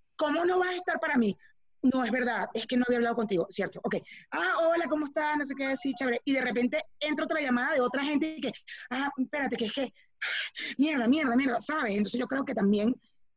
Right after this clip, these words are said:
es muy chévere lo de las llamadas. Siento que está genial porque tenemos conexión con todos y no importa dónde estemos en el mundo,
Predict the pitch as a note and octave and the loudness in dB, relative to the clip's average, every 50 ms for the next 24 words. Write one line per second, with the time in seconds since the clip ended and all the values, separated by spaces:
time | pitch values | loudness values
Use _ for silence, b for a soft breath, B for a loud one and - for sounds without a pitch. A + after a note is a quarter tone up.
0 | _ _ _ _ _ - - A#3+ A3 F#3+ A3 C4+ E4 F#4 F#4 - E4+ D#4+ D#4 E4 | _ _ _ _ _ -4 -2 -2 2 4 4 4 4 4 2 0 0 0 2 2
1 | E4 D#4+ D4 C#4 B3+ A#3 G#3+ G3 G3 G3+ G3+ G3+ G#3+ A3+ B3 - - - A#3 C4 | 2 2 2 0 0 0 0 0 0 0 0 0 0 0 -2 -2 -4 -2 0 0
2 | B3 A#3+ A#3+ - D4 C#4+ D4+ C#4+ C4 - B3+ B3 - - A#3+ A#3+ C4+ C4+ C4+ C4+ | 0 0 -2 -4 -4 -4 -4 -6 -4 -4 -4 -4 -4 -4 0 4 6 6 6 6
3 | C4 C4 C4 C4 - C#4+ A#3 B3+ - A#3 G#3+ G#3+ A#3 - - C4+ B3+ G#3+ - A3+ | 4 2 0 -2 -2 -4 -4 -4 0 0 0 0 0 0 -2 -2 -2 -2 -4 -6
4 | A3+ G#3 - B3 B3+ - - C4+ B3+ B3 B3 - C#4 C4+ B3 G#3 G#3+ A3 A3 G#3 | -6 -6 -6 -6 -6 -4 -2 0 0 0 2 2 2 4 4 4 4 2 2 2
5 | - B3 A#3+ A#3+ B3+ B3+ A#3+ A3 G#3 - - G#3 G#3+ B3 C4 A#3 G#3+ G3+ G3+ A3 | 0 -2 0 0 0 0 0 0 -2 -2 0 0 2 2 2 2 2 2 2 2
6 | A3 A3+ B3+ - | 2 2 0 -2